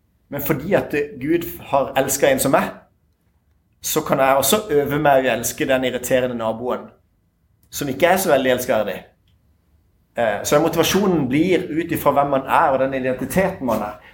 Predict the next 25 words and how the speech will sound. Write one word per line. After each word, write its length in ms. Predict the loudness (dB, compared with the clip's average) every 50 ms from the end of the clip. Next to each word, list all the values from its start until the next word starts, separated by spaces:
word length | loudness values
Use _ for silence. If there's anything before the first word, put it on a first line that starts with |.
| -6
Det 100 | -4 -2 0
kan 140 | 2 2 4
man 220 | 4 2 0 0 -4
hvile 400 | -4 -4 -4 -4 -4 -2 0 2 4
veldig, 340 | 4 4 2 2 -2 -2 -4 -6 -10 -10 -4 -4
til 80 | -2 2
forskjell 380 | 2 2 2 2 2 2 2 2
fra 240 | 0 2 2 4 4 2 -2 -6 -12 -18 -20 _ -16 -8 -2
det 100 | 2 2
å 60 | 2
på 100 | 2 2
en 80 | -2 -4
måte 220 | -2 0 2 2 2 2 0 -2 -6 -8
<laughs> 320 | -8 -8 -8 -8 -10 -6 -2
komme 240 | 0 0 0 0 -4
opp 220 | -6 -8 -10 -4
på 120 | -2 0 0
et 280 | 0 -2 -2 -6 -8 -8 -10 -12 -16 -20 -10 -4
høyere 300 | -2 0 0 0 0 -2
nivå. 260 | -2 -2 0 0 2 2 2 2 0 -2 -8 -12 -14 -14 -16 -18 -20 _ -4
Du 80 | -2
har 60 | 0
fått 180 | 2 2 2 4
level 200 | 4 4 4 2 0
to 120 | 0 0